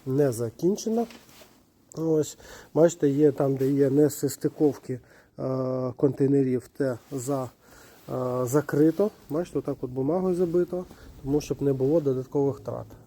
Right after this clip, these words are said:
Наразі воно все, е, дується. Е, в камері доволі тепло, температура продукції порядка дванадцяти градусів.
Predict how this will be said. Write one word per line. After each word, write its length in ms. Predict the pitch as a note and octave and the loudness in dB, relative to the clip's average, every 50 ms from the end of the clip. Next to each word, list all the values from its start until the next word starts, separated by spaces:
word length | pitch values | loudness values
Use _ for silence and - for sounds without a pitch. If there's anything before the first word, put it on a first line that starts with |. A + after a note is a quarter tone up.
| - - | -10 -6
Наразі 420 | C3+ C3+ C3 B2 A#2+ A2+ A2+ A#2+ | -4 -2 -2 -2 -4 -4 -6 -10
воно 340 | A#2 A#2+ B2 A#2+ A#2 A2+ A2 | -8 -6 -6 -4 -4 -4 -6
все, 360 | - - - - A#2+ A2+ A#2+ - - - - - - - - - - | -8 -10 -10 -6 -6 -6 -6 -8 -14 -20 -20 -20 -20 -20 -16 -8 -4
е, 200 | B2+ B2+ A#2+ A#2+ | -2 -2 -2 -2
дується. 500 | A#2+ C3+ F#3 A3+ A#3 A3+ A3 - - G#3+ | 0 2 2 4 4 2 0 -2 -4 -4
Е, 60 | G#3 - - - - - - - - - - - - C#3+ C#3+ C#3+ C#3+ C#3+ C#3+ | -4 -4 -8 -20 -20 -20 -20 -20 -20 -20 -20 -12 -8 -4 -2 0 0 0 0
в 100 | C3+ - | -2 -2
камері 400 | - E3+ D3+ C#3 C#3+ C#3 C3+ C3+ | 0 2 2 4 4 4 2 2
доволі 440 | C3 C#3+ D3 D3 D3 D3 C3+ C3+ C3 | 4 4 4 6 6 6 6 4 2
тепло, 400 | - - C#3+ C3 B2 - B2+ A#2+ | 2 2 0 0 0 -4 -10 -8
температура 640 | - C3 B2+ A#2+ C#3 C3+ C3+ B2+ - C#3 C3 C3 | -8 -8 -8 -6 -6 -6 -6 -4 -4 -4 -4 -4
продукції 580 | B2 - C3 C3 B2+ C3 B2 A#2+ - - A#2+ A#2 | -6 -6 -6 -6 -4 -4 -4 -6 -6 -8 -8 -8
порядка 520 | A#2 - C3+ C3+ B2+ A#2+ A#2+ - - C3 - - - - | -4 -2 -2 -2 -2 -2 -4 -6 -8 -10 -10 -10 -14 -12
дванадцяти 640 | B2 B2+ C#3 C3+ C3 C3 A#2+ - - C3 - E3+ | -6 -4 -2 0 0 -2 -2 -4 -8 -6 -4 -4
градусів. 600 | D3+ F#3 G#3+ A#3+ B3 A3 G3+ - - G3+ - | -2 0 0 0 0 -2 -2 -2 -2 -4 -4